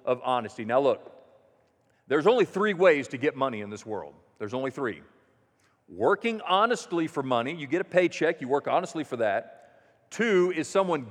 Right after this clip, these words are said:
gives you a gift, just a free gift, no strings attached. They give it to you because, because they love you, right? There's, there's a gift freely given.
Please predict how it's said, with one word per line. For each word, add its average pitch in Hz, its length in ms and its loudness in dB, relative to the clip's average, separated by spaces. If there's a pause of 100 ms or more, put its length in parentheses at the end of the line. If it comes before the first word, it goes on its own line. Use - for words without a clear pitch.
gives 185 360 -2
you 143 200 -2
a 143 120 -2
gift, 107 680 0 (300)
just - 280 -6 (180)
a 123 120 0
free 214 500 0
gift, 160 400 2
no 147 240 2
strings 196 360 -4
attached. 165 400 2
They 123 100 -4
give 151 240 0
it 196 80 -10
to 175 100 -4
you 185 100 -6
because, 160 520 -2 (320)
because 147 360 0
they 139 260 0
love 135 380 2
you, 90 280 -12 (280)
right? 120 240 -2 (220)
There's, 123 140 -4
there's 117 180 -6
a 110 80 -4
gift 131 400 0
freely 196 540 0
given. 139 400 0